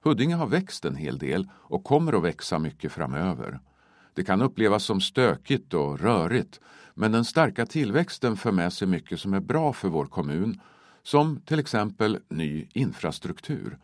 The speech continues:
fler arbetstillfällen och ny skattekraft.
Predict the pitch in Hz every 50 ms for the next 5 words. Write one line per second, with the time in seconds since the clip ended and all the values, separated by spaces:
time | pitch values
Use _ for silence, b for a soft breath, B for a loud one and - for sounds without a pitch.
0 | b b b b - - - 107 120 120 113 117 113 110 - - _ 117 127 104
1 | - - - - - - 104 95 - - 135 147 113 78 67 60 69 69 - -
2 | - - - _ - - 110 107 101 98 98 104 98 - - - - - 143 123
3 | - _ - 104 95 - 156 165 - - - - _ - -